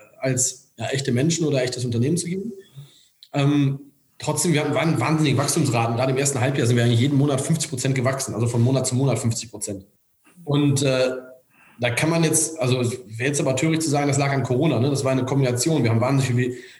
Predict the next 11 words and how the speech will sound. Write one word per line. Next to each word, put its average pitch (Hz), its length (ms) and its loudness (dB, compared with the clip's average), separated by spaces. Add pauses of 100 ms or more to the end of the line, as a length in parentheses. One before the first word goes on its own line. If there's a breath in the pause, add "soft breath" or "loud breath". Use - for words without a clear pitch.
(120)
wahnsinnig 147 320 2
viel 131 160 2
Werbung 175 240 2
gemacht 165 340 2
über 127 220 0
Winter 214 480 0 (220 loud breath)
hinaus. 156 400 0
Wir 139 80 2
sind 147 160 2
mit 127 100 0
Sophia 165 540 0